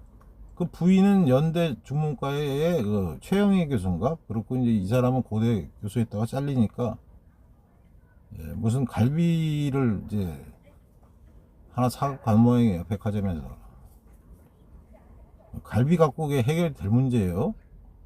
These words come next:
그 인성, 교수로서의 인성의 문제지. 그때부터 약간 기획은 일삼아죠. 머리는 빡빡 깎고, 예. 한복 흰색, 예,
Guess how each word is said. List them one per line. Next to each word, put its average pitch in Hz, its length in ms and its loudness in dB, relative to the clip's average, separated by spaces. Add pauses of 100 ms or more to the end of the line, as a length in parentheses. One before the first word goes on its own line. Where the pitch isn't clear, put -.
(120)
그 98 80 -8
인성, 139 460 2
교수로서의 131 640 0
인성의 127 440 2
문제지. 92 540 -2 (1500)
그때부터 214 460 2
약간 185 240 4
기획은 156 480 -2
일삼아죠. 120 420 0
머리는 117 400 0
빡빡 - 320 -4
깎고, 156 480 -6 (240)
예. 143 60 -16 (2250)
한복 170 420 2
흰색, 196 460 2 (280)
예, 82 120 -12